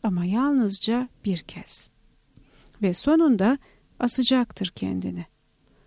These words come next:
Biliyoruz ki yazar Aylak Adam'ı da ölümle bitirmeyi tasarlamış ama fazla melodramatik olacağını düşünerek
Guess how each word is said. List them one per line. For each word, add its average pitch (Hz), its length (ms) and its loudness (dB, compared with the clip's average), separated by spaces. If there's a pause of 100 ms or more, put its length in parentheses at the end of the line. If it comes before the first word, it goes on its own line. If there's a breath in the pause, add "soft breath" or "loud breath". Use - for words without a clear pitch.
(380)
Biliyoruz 339 540 4
ki - 100 2
yazar 202 540 4
Aylak 269 400 4
Adam'ı 285 340 4
da 302 120 2
ölümle 254 440 4
bitirmeyi 185 500 -2
tasarlamış 180 840 -2 (340 loud breath)
ama 233 280 6 (180 loud breath)
fazla 202 500 2
melodramatik 185 880 0
olacağını 180 600 0
düşünerek 202 680 -2